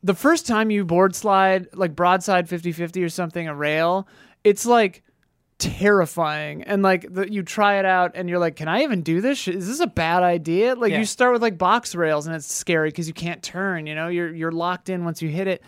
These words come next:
Speaker 2: Yeah.
Speaker 1: And you gotta send it, <laughs> you know? But, like, the practice is what makes it so much fun.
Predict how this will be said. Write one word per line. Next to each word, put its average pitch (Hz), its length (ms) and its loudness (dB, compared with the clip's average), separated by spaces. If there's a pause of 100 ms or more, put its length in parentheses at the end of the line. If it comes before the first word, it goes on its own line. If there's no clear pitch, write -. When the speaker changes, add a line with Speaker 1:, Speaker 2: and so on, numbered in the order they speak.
Speaker 2:
Yeah. 143 220 -10 (400)
Speaker 1:
And 190 160 0
you 185 80 2
gotta 190 220 4
send 196 440 0
it, 185 200 2
<laughs> 226 500 4
you 233 400 -4
know? 196 100 0 (320)
But, 247 160 6
like, 233 320 4 (1500)
the 214 240 2
practice 220 600 -2
is 170 120 -8
what 185 140 -4
makes 180 280 -4
it 170 100 -12
so 165 100 -8
much 151 180 -12
fun. 170 680 -4